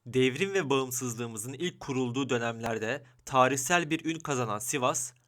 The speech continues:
bu ikinci uğurlu gelişinizin verdiği yüce anıyı sonsuza dek unutmayacaktır. Sizi Türklük adına selamlarım Büyük Gazi." Gazi bu konuşmayı cevaplandırarak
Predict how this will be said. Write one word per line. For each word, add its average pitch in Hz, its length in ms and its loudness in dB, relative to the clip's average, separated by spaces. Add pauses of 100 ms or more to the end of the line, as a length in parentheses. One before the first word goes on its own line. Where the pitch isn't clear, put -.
(180)
bu 135 180 0
ikinci 160 380 -2
uğurlu 135 340 0
gelişinizin 131 800 -2
verdiği 110 380 0
yüce 113 240 -2
anıyı 123 320 -6
sonsuza 135 440 -4
dek 156 160 -4
unutmayacaktır. 117 880 -8 (420)
Sizi 127 460 -4 (400)
Türklük 139 400 -4
adına 117 280 -4
selamlarım 113 680 -2
Büyük 110 220 -8
Gazi." 113 420 -2 (500)
Gazi 127 640 4
bu 160 140 -4
konuşmayı 165 520 -2
cevaplandırarak 135 1040 2